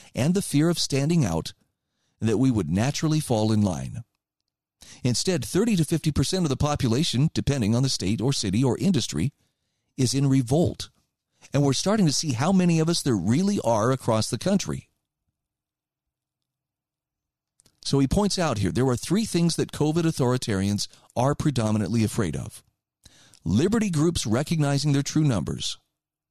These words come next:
Those same groups organizing at the state and local level around the country and losing the mainstream narrative that they are the good guys and that we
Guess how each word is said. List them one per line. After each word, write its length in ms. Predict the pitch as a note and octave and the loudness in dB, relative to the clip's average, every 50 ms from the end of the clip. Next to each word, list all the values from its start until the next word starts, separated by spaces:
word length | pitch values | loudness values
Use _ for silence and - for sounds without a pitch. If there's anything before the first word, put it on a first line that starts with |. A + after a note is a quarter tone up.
| _ _ _ _ _ _ _ _ _ _ _ _ _ _ _ _ _ _ _ | _ _ _ _ _ _ _ _ _ _ _ _ _ _ _ _ _ _ _
Those 180 | - A2+ A2+ A2 | -2 0 0 0
same 280 | - - F3 G3 G#3+ G3 | 0 0 0 2 2 2
groups 340 | D3+ B2 A#2+ B2 - - | 2 2 0 0 -2 -4
organizing 640 | - - C#3 D#3+ E3+ E3 C#3+ A#2 A2 A2+ A2+ B2+ B2+ | -2 0 0 0 2 2 0 0 0 -2 0 0 -2
at 60 | A2 | -2
the 80 | F2 G#2+ | 0 -2
state 340 | - - - C3 C#3 F3+ F#3+ | -2 -2 -2 -2 -2 0 0
and 160 | B2 C#3 G#2+ | 0 0 2
local 320 | G2+ A2+ D3+ D#3+ E3+ E3+ | 2 0 2 2 2 2
level 320 | D#3 C#3 C3+ C3+ D3+ D#3+ D3+ | 2 2 2 0 0 0 0
around 240 | A#2+ A2 G#2 A#2+ C#3+ | 0 0 0 0 0
the 80 | E3+ | 0
country 480 | - - G3+ F#3+ - - - C#3+ D3 - _ _ _ _ _ _ _ _ _ _ _ _ _ _ _ _ _ _ | 0 0 0 0 0 -2 -4 -6 -6 -8 _ _ _ _ _ _ _ _ _ _ _ _ _ _ _ _ _ _
and 200 | - B2+ A#2 F2+ | 0 0 2 2
losing 460 | F2+ F#2+ A#2+ C#3 D3+ - F3+ E3+ E3 | 2 2 2 2 0 2 2 2 2
the 80 | C#3 G#2+ | 2 2
mainstream 580 | F#2 G#2 A#2 C3+ C#3+ - - - D3+ D#3 D#3 | 0 2 2 0 0 0 0 0 0 2 2
narrative 320 | C#3 A2 G2 G2 G#2 A2 A#2 | 2 2 2 0 0 0 -2
that 240 | A#2+ - - D3 | -4 -6 -6 -4
they 180 | - A2+ C3+ E3+ | -4 -2 0 0
are 100 | F3+ F#3 | 0 0
the 100 | F#3 F#3+ | 0 0
good 200 | E3+ F3+ D#3 B2+ | -2 -2 -2 -2
guys 340 | A#2 B2 A2+ A2 A2+ A#2+ - - - - - | -2 -2 -2 0 -2 -2 -4 -6 -12 -8 -4
and 140 | C3 C#3 C3+ | -2 0 2
that 120 | C3 B2+ | 2 0
we 460 | F#2+ A2 A#2+ D#3 G3+ - G2 G2+ G#2+ | 0 -2 -2 -2 -2 0 -2 -2 -4